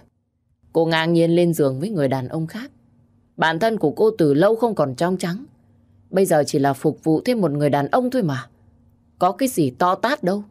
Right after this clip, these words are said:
mà cô phải tỏ vẻ. Đường Nghị Thành, anh có biết mình đang nói cái gì không?" "Biết,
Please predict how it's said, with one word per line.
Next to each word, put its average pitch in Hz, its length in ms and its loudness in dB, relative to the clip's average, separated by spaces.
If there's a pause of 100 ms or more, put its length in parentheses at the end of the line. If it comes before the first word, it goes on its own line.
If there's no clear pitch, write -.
(260)
mà 185 120 0
cô 294 180 2
phải 208 140 -2
tỏ 196 200 2
vẻ. 165 240 0 (680)
Đường 233 240 2
Nghị 202 140 4
Thành, 190 240 0 (480)
anh 175 180 0
có 180 100 2
biết 262 200 0
mình 160 160 2
đang 180 160 0
nói 208 160 0
cái 359 120 2
gì 214 140 2
không?" 208 220 0 (840)
"Biết, 151 300 -2